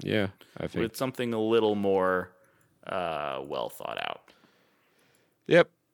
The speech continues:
Speaker 1: And, uh, I think that, that puts a pretty good bow on it. Thanks for, for listening to episode three thirty-five for the Silent Sets podcast. Wow, almost three hundred fifty episodes.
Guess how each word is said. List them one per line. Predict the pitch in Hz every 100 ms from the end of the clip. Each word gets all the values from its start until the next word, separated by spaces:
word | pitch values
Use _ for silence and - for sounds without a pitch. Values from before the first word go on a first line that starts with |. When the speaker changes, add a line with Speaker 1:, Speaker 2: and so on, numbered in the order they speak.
| _ -
Speaker 1:
And, | 113 120 117 107
uh, | 113
I | 107
think | - 117
that, | - 107 101 -
that | 104 95
puts | 104 -
a | 95
pretty | 107 95
good | 95 82
bow | 95 104
on | 101
it. | 87 - -
Thanks | 87 85 -
for, | - 92 90 87 69
for | - 90
listening | 87 85 - 90 104
to | - 80 73 73 71 73
episode | 76 80 - 82 80 80 78 76 76 78
three | - - 78 78 78
thirty-five | - 90 85 76 71 - - 73 76 95 101
for | -
the | 76 67
Silent | - 67 71
Sets | - 67 -
podcast. | 71 67 - 65 53 - -
Wow, | 73 69 71
almost | 69 - -
three | 82
hundred | 78 73 -
fifty | - 80
episodes. | 78 - - - 73 - -